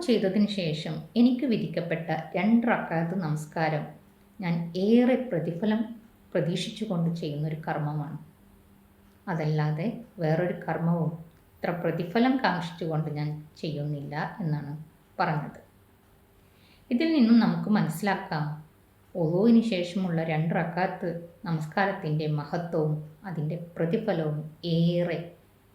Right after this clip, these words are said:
പ്രാധാന്യം അർഹിക്കുന്നു എന്ന്. അതുകൊണ്ട് വുളുവിന് ശേഷമുള്ള രണ്ട് റക്അത്ത് നമസ്കാരം നമ്മൾ നിർവഹിക്കുക.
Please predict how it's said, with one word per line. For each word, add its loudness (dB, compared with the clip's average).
പ്രാധാന്യം 0
അർഹിക്കുന്നു -4
എന്ന്. -8
അതുകൊണ്ട് 4
വുളുവിന് 4
ശേഷമുള്ള 2
രണ്ട് 2
റക്അത്ത് 0
നമസ്കാരം -2
നമ്മൾ -2
നിർവഹിക്കുക. -2